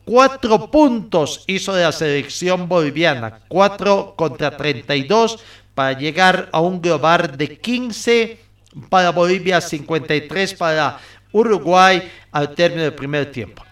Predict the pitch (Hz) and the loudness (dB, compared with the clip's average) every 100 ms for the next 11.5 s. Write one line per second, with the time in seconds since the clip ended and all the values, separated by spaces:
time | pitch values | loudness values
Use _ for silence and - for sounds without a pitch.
0 | - 190 185 202 175 - 214 202 196 208 | -2 -2 0 -2 -2 0 0 2 4 6
1 | 185 180 143 - 170 214 214 156 - 180 | 6 2 -4 -2 2 4 4 2 -2 -4
2 | 185 190 185 165 165 175 - 185 214 196 | 0 -2 -2 -2 0 0 -2 0 2 2
3 | 175 170 156 156 156 180 185 180 160 147 | -4 -6 -6 -4 -2 0 0 0 0 0
4 | 160 202 208 147 123 - 208 - 220 214 | 0 0 -2 -4 -4 -6 -8 -2 0 6
5 | 240 240 - 285 247 170 147 110 - - | 6 4 0 2 2 -2 -6 -6 -10 -18
6 | - - _ _ 117 127 262 254 - - | -20 -20 _ _ -4 4 6 4 -2 -8
7 | 165 165 170 175 151 185 170 151 139 123 | -8 -4 -4 -4 -8 -2 -2 -2 -6 -6
8 | 123 170 170 143 123 - - - 151 185 | -4 -2 -2 -2 -6 -14 -20 -16 -8 -6
9 | 175 151 139 180 175 - 170 151 131 123 | -4 -6 -2 -2 -2 0 0 0 -6 -6
10 | 131 143 135 135 120 104 117 117 208 208 | -6 -6 -8 -8 -10 -10 -12 -4 -4 -4
11 | - - 156 143 127 | -8 -16 -8 -6 -6